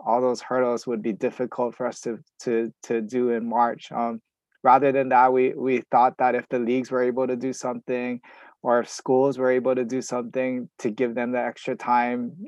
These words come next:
um, from now, January and February, to, to do what they can, and they wouldn't have to deal with those travel issues, and they wouldn't have to deal with, um, playing people from different islands, and hopefully that they could get something going on their own.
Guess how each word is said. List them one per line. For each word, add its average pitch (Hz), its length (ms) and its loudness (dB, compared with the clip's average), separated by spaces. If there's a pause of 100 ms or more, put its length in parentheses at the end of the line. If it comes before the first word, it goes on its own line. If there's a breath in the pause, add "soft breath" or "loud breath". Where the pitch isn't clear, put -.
(120)
um, 117 240 -2
from 120 280 -6
now, 117 320 2
January 120 540 -2
and 113 140 -6
February, 117 500 0
to, 120 300 -6
to 131 120 -8
do 123 220 -2
what 123 180 -2
they 117 200 0
can, 110 440 -4 (380 loud breath)
and 113 440 -2
they 123 100 4
wouldn't 131 320 0
have 117 180 -4
to 127 120 -6
deal 120 220 -2
with 117 140 -4
those 117 180 -4
travel 117 400 0
issues, 117 540 -4
and 113 200 -8 (320 loud breath)
they 123 100 -2
wouldn't 123 260 0
have 123 160 -4
to 120 100 -6
deal 117 260 0
with, 117 240 -2
um, 113 400 -4 (640)
playing 120 280 -2
people 123 240 -4
from 113 240 -6
different 117 320 -6
islands, 113 420 -2
and 117 140 -10
hopefully 120 420 -4
that 113 220 -4
they 117 100 -6
could 117 220 -10
get 117 160 -6
something 117 400 -10
going 117 240 -6
on 110 120 -6
their 107 200 -8
own. 113 260 -6